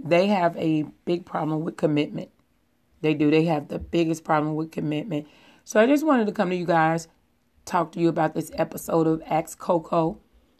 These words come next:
You know, just in case you guys have any questions, you can hit me up. Send me a message.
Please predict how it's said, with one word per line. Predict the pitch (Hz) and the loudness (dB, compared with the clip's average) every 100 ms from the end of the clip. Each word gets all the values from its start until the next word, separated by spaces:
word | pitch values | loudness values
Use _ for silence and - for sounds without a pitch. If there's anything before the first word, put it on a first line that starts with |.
| _ | _
You | - | -2
know, | 175 156 156 - _ - | 2 2 0 -6 _ -4
just | 214 | -2
in | 240 | 0
case | 240 208 | 0 0
you | 214 | 0
guys | 196 196 185 | 2 2 2
have | 196 | 2
any | 185 175 | 0 -4
questions, | - 202 190 202 185 | 0 2 2 -2 -4
you | 196 | -4
can | 180 170 | -2 -2
hit | 185 | 0
me | 170 170 | 0 2
up. | 175 185 - _ _ _ | 4 2 -2 _ _ _
Send | - 233 240 | -4 0 2
me | 202 | 2
a | 160 | 2
message. | 165 170 165 180 175 | 2 0 0 -4 -4